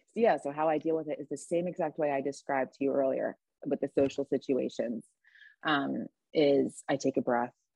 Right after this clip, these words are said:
I pray, and I just say, "God is within her. God is within her. God, I know you, I know you're able to help me through this." And the biggest thing for me is, like, I get overwhelmed thinking I never have enough time. "Oh my God, how am I gonna have the time to do this?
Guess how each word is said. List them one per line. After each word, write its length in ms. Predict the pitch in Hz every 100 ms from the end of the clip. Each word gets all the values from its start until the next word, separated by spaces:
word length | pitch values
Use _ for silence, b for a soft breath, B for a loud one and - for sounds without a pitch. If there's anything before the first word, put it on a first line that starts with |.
| _ _ _ _ _
I 80 | 151
pray, 500 | 147 156 151 - - _ _ _ _ _
and 220 | - 139 131
I 100 | 135
just 220 | 139 -
say, 220 | 139 135
"God 200 | - 131
is 120 | 143 151
within 260 | 160 147
her. 220 | 139 147 151
God 160 | 123 135
is 80 |
within 200 | - 139 135
her. 100 | -
God, 140 | 139
I 60 | 139
know 220 | 139 135
you, 220 | 143 139 -
I 80 | 135
know 120 | 139
you're 180 | 131 131
able 180 | 123 127
to 80 | 65
help 160 | -
me 160 | 82 101
through 180 | - 135
this." 200 | 104 65 - _ B B B B _ -
And 300 | 156 143 135 _ _ -
the 140 | 175
biggest 340 | 147 190 220 -
thing 180 | 190 175
for 120 | 175
me 300 | 147 156 180
is, 100 | 160
like, 140 | 143
I 80 | 147
get 140 | 165 165
overwhelmed 380 | 147 147 139 139
thinking 220 | 151 147
I 60 | 139
never 220 | 139 135
have 180 | 131 131
enough 180 | 127 123 _
time. 260 | 123 131 143 _ _ -
"Oh 40 |
my 80 | 160
God, 280 | 143 127 - -
how 120 | 175
am 60 | 214
I 60 |
gonna 120 | 226 196
have 80 |
the 60 | 170
time 180 | 170 160
to 80 | 135
do 80 |
this? 220 | 160 151